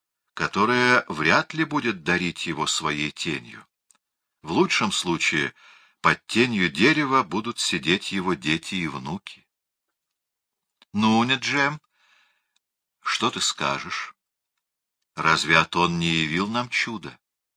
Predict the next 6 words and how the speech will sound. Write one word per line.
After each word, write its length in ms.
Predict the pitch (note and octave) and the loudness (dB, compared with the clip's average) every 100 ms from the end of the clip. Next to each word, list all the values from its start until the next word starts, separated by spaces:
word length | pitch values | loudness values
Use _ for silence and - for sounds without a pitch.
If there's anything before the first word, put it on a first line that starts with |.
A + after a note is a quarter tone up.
| _ _ _ _ _ _ - | _ _ _ _ _ _ -4
Разве 480 | E2+ E2+ F#2+ F2+ F#2+ | 4 6 6 4 0
в 60 | |
течение 540 | - G2+ - F#2+ G2 G2+ | 0 2 4 4 4 4
этих 380 | G2+ G2 G2+ - | 4 2 0 -6
трёх 320 | F2+ F2+ - | -2 -2 0
лет, 380 | E2 G2 - | 0 0 -4